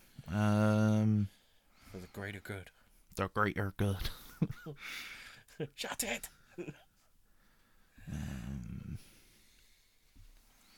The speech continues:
Speaker 2: Good evening, Nicholas. <laughs>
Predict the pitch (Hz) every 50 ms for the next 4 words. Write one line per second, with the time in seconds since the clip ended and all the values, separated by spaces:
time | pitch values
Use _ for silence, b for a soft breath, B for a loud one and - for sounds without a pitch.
0 | - - - - - - - - - 190 190 180 - 156 143 135 123 120 120 123
1 | 120 - 143 147 156 - - - - - - - - - - - - - - -
2 | - - - - 160 - - - 226 - - 269 - - - 285